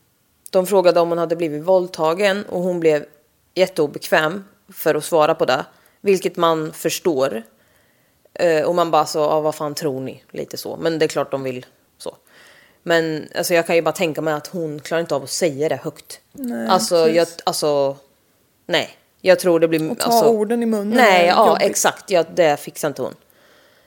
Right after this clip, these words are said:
Speaker 1: Men det behövdes ju liksom inte direkt bekräftas av henne, om man säger så.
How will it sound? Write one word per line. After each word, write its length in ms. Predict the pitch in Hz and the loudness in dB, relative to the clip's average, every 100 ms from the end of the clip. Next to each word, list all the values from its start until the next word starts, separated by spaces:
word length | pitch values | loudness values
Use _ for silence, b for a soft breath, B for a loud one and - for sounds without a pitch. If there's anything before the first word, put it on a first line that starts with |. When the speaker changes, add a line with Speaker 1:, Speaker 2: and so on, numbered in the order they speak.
| b | b
Speaker 1:
Men 220 | 180 175 | 0 2
det 80 | 170 | 2
behövdes 420 | 160 160 143 151 | 2 2 0 -2
ju 60 | 147 | -6
liksom 260 | 139 - 131 | -6 -8 -10
inte 160 | 131 | -8
direkt 340 | 123 123 - - | -8 -8 -10 -8
bekräftas 600 | 147 - 131 - 131 - | -8 -6 -8 -6 -8 -6
av 160 | 123 | -8
henne, 200 | 123 113 | -8 -10
om 60 | 113 | -10
man 100 | 113 | -12
säger 160 | - - | -12 -12
så. 180 | - | -12